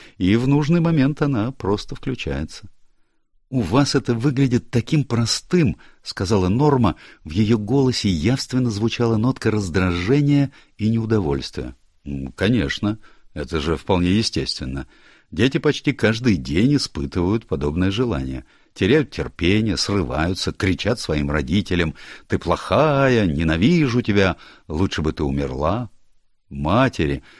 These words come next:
будучи иной раз вполне разумными, обычно не обращают на это особого внимания. Когда вы вырастаете, то продолжаете кого-то ненавидеть,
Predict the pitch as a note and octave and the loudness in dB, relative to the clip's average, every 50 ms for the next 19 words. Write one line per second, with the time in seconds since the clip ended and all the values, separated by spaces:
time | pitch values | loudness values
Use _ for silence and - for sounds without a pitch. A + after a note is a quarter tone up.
0 | - _ - E2 G2+ C3+ B2+ B2+ G#2+ - A#2 A#2 A2+ A#2+ B2 B2 A2 A2+ A#2+ A#2 | -20 _ -4 0 0 2 4 2 2 4 2 4 4 4 4 4 4 4 2 2
1 | - - - - G#2 G2+ G2+ A2+ B2+ A#2+ G#2+ F#2 D#2+ C#2 E2 A2 C3+ C#3+ D#3 D#3+ | 0 -4 0 0 2 2 4 4 4 4 4 4 2 2 0 0 2 2 2 4
2 | D#3 C#3+ A2 C#2 - - - - _ _ - E2 E2 C2+ E2 G2 - - - D3+ | 4 4 2 2 0 -6 -16 -20 _ _ -6 -4 -2 0 0 0 -2 0 0 0
3 | D3+ D3 C#3+ C#3+ C3 C#3+ C#3 - - - F#2+ G#2+ A#2+ - - A#2 A2+ A2+ A2+ - | 2 2 2 2 2 2 0 0 0 0 0 0 0 0 -2 -2 -2 -2 -2 -2
4 | B2 B2 - - G2 E2 F2+ G2 G#2 G#2 A2 A#2+ A2+ F#2 C2+ C2 C2+ C#2+ D#2 D2 | -4 -4 -2 -4 -2 -2 0 0 0 0 -2 -2 -2 -2 -4 -4 -4 -6 -8 -8
5 | - _ _ _ _ _ _ _ _ _ _ _ - G#2+ E2+ D2+ F2 E2+ D#2 D#2 | -12 _ _ _ _ _ _ _ _ _ _ _ -2 -2 0 0 0 0 0 0
6 | D#2+ E2 E2 F2 D#2 - - - E2 F#2 A2 A#2 - A2 - - D#2+ - - E2 | 0 0 0 0 0 -2 -2 -2 0 0 0 0 -2 -4 -4 -4 -4 -4 -2 0
7 | D#2 D#2+ D#2+ D2+ C2 D2 D2+ D2+ D#2+ F2+ D#2+ A#2 F#2+ - A2 G#2 G#2+ G2+ - G2+ | 0 2 0 0 0 0 0 0 0 -2 -4 -4 -4 -4 -2 -2 -2 -2 0 0
8 | F#2+ G2 F#2+ F#2+ F2+ F#2 F#2 F2+ F2 E2+ - | 0 0 2 2 2 2 2 2 0 -2 -4